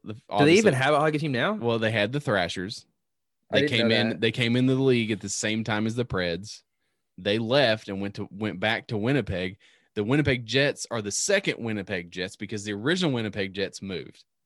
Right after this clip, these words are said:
Speaker 1: <laughs> Your head is just
Speaker 2: That's
Speaker 1: exploded. Okay.
Speaker 2: It's just baffling. I don't
Speaker 1: The
Speaker 2: get it.
Speaker 1: original, the original, um, Atlanta, uh, yeah, Atlanta was the Atlanta Flames. And
Speaker 2: Okay.
Speaker 1: so the Flames have nothing to do with Calgary.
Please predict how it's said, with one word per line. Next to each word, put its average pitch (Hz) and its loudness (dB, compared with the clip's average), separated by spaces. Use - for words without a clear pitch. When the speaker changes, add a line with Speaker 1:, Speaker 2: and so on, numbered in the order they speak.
Speaker 1:
<laughs> - -20
Your 143 2
head 120 4
is 104 -4
just 104 -4
Speaker 2:
That's 143 0
Speaker 1:
exploded. 104 -6
Okay. 127 2
Speaker 2:
It's - -4
just - -4
baffling. 147 2
I 160 2
don't 196 4
Speaker 1:
The 127 6
Speaker 2:
get 120 6
it. 127 6
Speaker 1:
original, 156 6
the 127 0
original, 131 0
um, 98 -2
Atlanta, 92 -6
uh, 98 -4
yeah, 101 -2
Atlanta 98 -2
was 95 -2
the 104 0
Atlanta 92 -4
Flames. 98 -8
And 92 -4
Speaker 2:
Okay. - -6
Speaker 1:
so 101 -2
the 98 -10
Flames 131 -2
have 123 0
nothing 120 0
to 139 2
do 120 2
with 120 0
Calgary. 87 -8